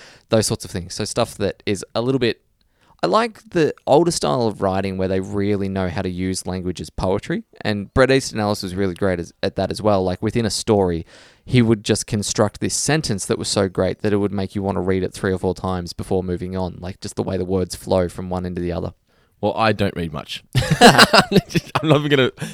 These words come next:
Speaker 2: pretend to know many authors.
Speaker 1: You read a lot of biographies, though.
Speaker 2: Yeah, I do. I see. No, I, I listen to audio biographies. I,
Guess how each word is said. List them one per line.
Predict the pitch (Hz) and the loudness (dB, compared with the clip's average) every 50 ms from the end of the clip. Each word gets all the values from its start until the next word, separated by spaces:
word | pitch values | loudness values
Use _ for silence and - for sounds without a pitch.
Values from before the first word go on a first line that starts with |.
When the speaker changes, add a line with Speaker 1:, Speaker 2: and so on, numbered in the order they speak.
| 131 - - 113 - | -12 -14 -16 -2 -2
Speaker 2:
pretend | 143 120 - - - 139 131 131 127 113 - - - | -2 -2 -2 -2 0 0 0 0 -2 -4 -8 -8 -6
to | 117 110 | -2 0
know | 107 101 95 | 2 2 2
many | 90 92 92 90 85 - - - | 0 -2 -2 -2 -4 -6 -4 -2
authors. | 92 85 78 - 76 73 - 208 | -2 -2 -2 -4 -8 -10 -4 -2
Speaker 1:
You | 254 | 0
read | 277 294 277 269 | 0 2 2 4
a | 226 | 4
lot | 175 151 123 | 4 4 4
of | 110 - | 4 2
biographies, | 110 98 98 113 110 - - 78 76 85 | 2 2 2 2 0 -4 -8 -10 -10 -10
though. | 82 - - - _ _ _ _ | -12 -12 -14 -18 _ _ _ _
Speaker 2:
Yeah, | - 147 139 | 2 4 4
I | 143 | 4
do. | 139 143 131 120 - | 4 4 2 2 2
I | - 131 151 - - | 2 2 2 0 -2
see. | - - - 165 - - - - - - - - _ | -10 -10 -8 -8 -8 -10 -14 -18 -16 -18 -18 -16 _
No, | - 165 185 185 185 170 - | -4 0 2 2 2 2 0
I, | - 151 170 190 214 208 185 - - 127 127 117 120 120 117 - - | 0 2 2 2 2 0 -4 -6 -8 -10 -10 -10 -12 -14 -14 -8 -4
I | 123 151 160 | -2 0 0
listen | 156 135 131 139 135 131 | 0 -2 -4 -6 -4 -4
to | 131 - - | -4 -2 0
audio | 101 110 120 120 113 107 98 | 0 2 2 2 2 0 0
biographies. | 92 92 90 92 90 87 87 90 82 - | -2 -2 -4 -4 -6 -8 -10 -12 -10 -4
I, | - 107 110 | -2 -2 -2